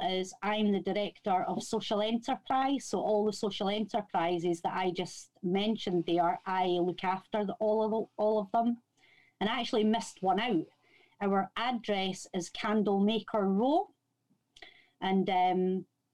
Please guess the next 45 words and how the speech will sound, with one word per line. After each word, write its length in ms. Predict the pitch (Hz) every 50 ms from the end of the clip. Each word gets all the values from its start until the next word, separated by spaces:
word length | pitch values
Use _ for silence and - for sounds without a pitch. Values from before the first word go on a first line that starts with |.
| _
back 300 | - 208 220 214 - -
in 460 | 233 208 196 196 190 185 175 165 185 - _ _ _ _ _ _ _ _ _ _ _ _ _ _ -
last 520 | 165 175 190 190 196 - - - - -
year, 340 | 214 196 175 170 175 180 180 - _ _ _
when 220 | 170 180 185 185
all 220 | 190 175 202 208 202
of 80 | 190
our 60 | 196 190
social 320 | - - 208 - - 202
enterprises 760 | 190 196 170 160 175 - - 185 175 175 175 180 185 170 -
had 180 | - - 170 -
to 60 | -
close 640 | 196 - - 196 185 180 180 175 180 - - - - _ _ _ _ _ _ _ _ _ _ _ -
because 320 | 170 170 - 196 170 165
of 80 | 165 165
covid, 500 | - - 208 214 190 185 170 165 175 170 - - - _ _ _ _ _ _ _ _ _ -
I 180 | 180 180 175 - - 170 156
got 140 | - 202 180
into 180 | 175 180 180
a 40 | 180
bit 160 | 175 185 -
of 120 | 175 160 -
panic 480 | - - 196 180 180 190 190 185 - - -
because 280 | 190 175 - 190 170 165
we 80 | 175
weren't 240 | 175 185 185 190 196
making 320 | 190 190 185 185 - 196 196
any 200 | 196 196 196 196
money, 340 | 190 175 170 180 185 190
and 100 | 185 175
I 60 | 160 160
racked 440 | 165 170 180 185 - - - -
my 120 | 214 202 185
brains 500 | - 185 196 185 180 175 190 185 185 -
to 100 | - 165
think 280 | - 190 185 175 -
about 160 | 160 175 180 185
what 240 | 180 180 190 -
we 80 | - -
could 200 | - 202 160 -
do 240 | - 190 185 190 185
to 140 | 185 - -
make 240 | 180 180 180 170 -
some 200 | - - 170 165
money. 480 | 165 165 165 170 175 170 180 202 190